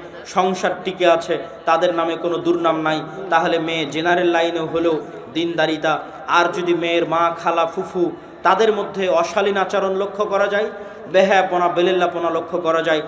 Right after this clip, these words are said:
তাহলে মেয়ে মহিলা মাদ্রাসায় পড়লেও, কোরআনের হাফেজ হলেও, তাহলে সেটা আপনার জন্য সৎ এবং দিনদার পাত্রী হিসেবে নাও হতে পারে। আমি একজন, একই অবস্থা ছেলেদের, <clears throat> ছেলের মধ্যে সৎকে,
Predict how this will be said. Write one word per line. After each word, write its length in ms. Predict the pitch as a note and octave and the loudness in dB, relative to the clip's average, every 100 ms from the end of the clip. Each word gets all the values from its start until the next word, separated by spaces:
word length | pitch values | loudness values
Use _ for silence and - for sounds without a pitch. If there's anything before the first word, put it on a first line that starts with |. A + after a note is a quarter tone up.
| - - - | -8 -6 2
তাহলে 340 | E3+ F#3 F3 | 4 4 4
মেয়ে 300 | D#3+ D#3+ D#3+ | 2 0 -2
মহিলা 360 | D3+ F3 G3 F#3 | -2 0 0 2
মাদ্রাসায় 440 | E3+ E3+ E3+ D#3+ D#3+ | 2 0 -2 -4 -2
পড়লেও, 380 | D#3+ D#3 D#3 D3+ - - - | -2 0 -2 -6 -14 -18 0
কোরআনের 360 | F3+ E3+ E3 D#3 | 4 4 4 2
হাফেজ 440 | D3+ D#3+ F3 E3 | 4 4 4 0
হলেও, 380 | D#3 E3 D#3+ C#3+ - - - | 2 4 4 2 -6 -12 0
তাহলে 340 | D3+ E3 D#3+ | 4 4 4
সেটা 300 | D#3 E3+ E3 | 0 0 0
আপনার 300 | D#3 D#3 D#3+ | 0 0 -4
জন্য 180 | D#3+ D#3 | -4 -6
সৎ 380 | - F3+ E3+ E3+ | -4 2 2 2
এবং 240 | D#3+ D3+ C#3+ | -2 -2 -2
দিনদার 320 | E3+ D#3 D3 | -2 0 -2
পাত্রী 400 | D3+ D3 - D#3 | -2 -4 -4 -6
হিসেবে 380 | D3+ D#3 C#3+ C#3+ - | -6 -6 -6 -8 -10
নাও 320 | C3+ D#3 D#3+ D3 | -2 2 4 2
হতে 240 | D3 C#3 | -2 -2
পারে। 180 | B2+ A2 - - - - - - - - - - - - | 0 -2 -4 -14 -16 -16 -18 -18 -16 -16 -16 -16 -12 0
আমি 260 | F#3 G#3+ | 2 4
একজন, 260 | G3+ E3+ G#3+ G#3+ | 2 2 0 0
একই 240 | F#3+ G#3 B3 | -2 0 4
অবস্থা 360 | A3 G#3 - | 4 2 -2
ছেলেদের, 400 | G3+ G3+ F#3 F3 - - | -2 0 0 0 -2 -6
<clears throat> 220 | B3 A#3+ F#3 - - - - | -6 -4 -6 -10 -18 -20 -8
ছেলের 280 | G3 G3+ G#3 | -2 0 0
মধ্যে 240 | G3+ G#3 | 0 0
সৎকে, 520 | G3 G#3 G#3 - G#3 | 4 4 4 2 2